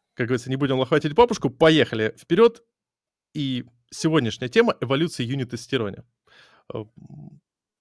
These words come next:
кстати, чуть не забыл хотел сказать. Одна из важных, э, вещей, которые хотелось, п-, почему вот решили, э, брать и обсасывать темы, э, в том, что с-, нам стало стр-, скажем так,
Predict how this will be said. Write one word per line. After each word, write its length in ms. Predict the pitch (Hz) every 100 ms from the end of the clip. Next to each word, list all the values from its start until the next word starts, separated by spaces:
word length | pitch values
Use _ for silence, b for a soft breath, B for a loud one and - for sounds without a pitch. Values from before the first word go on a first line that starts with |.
| _ _
кстати, 340 | - - -
чуть 160 | - 151
не 80 | 127
забыл 220 | 127 127
хотел 220 | - 117
сказать. 340 | - 131 - -
Одна 280 | - 123 175
из 120 | -
важных, 520 | 117 147 135 110 -
э, 200 | 117 113
вещей, 320 | 110 131 - 294
которые 300 | - 127 120
хотелось, 320 | 131 131 -
п-, 220 | - 120 117
почему 400 | 127 160 143 104
вот 200 | 110 -
решили, 400 | 117 - 110 104
э, 400 | - 117 107 107
брать 340 | 107 104 123 117
и 40 |
обсасывать 440 | 113 135 120 117 117
темы, 260 | 277 147 - B B B B B B B B
э, 180 | 135 135
в 60 |
том, 140 | - 196
что 260 | - 165
с-, 260 | 131 - - _ -
нам 260 | 131 190
стало 340 | - - 165 139
стр-, 340 | - - - _ _ _ _ -
скажем 180 | -
так, 120 | 139